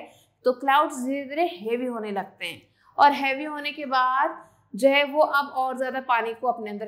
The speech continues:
कैरी नहीं कर सकते। तो क्या होता है, ये जो क्लाउड्स है सारे,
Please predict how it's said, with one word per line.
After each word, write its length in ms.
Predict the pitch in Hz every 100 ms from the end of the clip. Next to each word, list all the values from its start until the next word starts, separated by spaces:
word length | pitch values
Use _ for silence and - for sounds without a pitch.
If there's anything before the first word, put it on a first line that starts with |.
| 214
कैरी 280 | 202 240 508 - - -
नहीं 300 | 220 220 214
कर 140 | 196
सकते। 340 | 190 190 - 175
तो 120 | 208
क्या 200 | 208 254
होता 200 | 240 247
है, 120 | 254
ये 60 | 254
जो 120 | 240
क्लाउड्स 420 | 233 220 220 220
है 60 | 247
सारे, 680 | 247 226 220 269 359 -